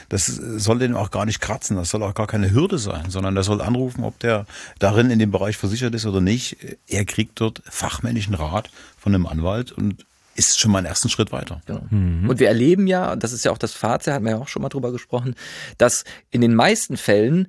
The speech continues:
Speaker 2: der Fall damit auch dann schon erledigt ist. Also es geht ja,
Speaker 3: Es geht dann gar
Speaker 2: es
Speaker 3: nicht
Speaker 2: geht,
Speaker 3: vor Gericht.
Speaker 2: es geht darum, dass ich als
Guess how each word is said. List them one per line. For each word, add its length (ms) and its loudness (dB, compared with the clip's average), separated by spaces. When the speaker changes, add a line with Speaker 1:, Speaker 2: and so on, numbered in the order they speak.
Speaker 2:
der 100 4
Fall 300 2
damit 340 2
auch 140 2
dann 160 0
schon 180 -2
erledigt 440 0
ist. 300 -6
Also 140 2
es 140 -4
geht 220 2
ja, 200 2
Speaker 3:
Es 120 2
geht 180 4
dann 100 6
gar 100 6
Speaker 2:
es 60 4
Speaker 3:
nicht 80 6
Speaker 2:
geht, 80 4
Speaker 3:
vor 100 2
Gericht. 160 2
Speaker 2:
es 60 0
geht 200 4
darum, 360 4
dass 160 0
ich 260 -4
als 300 0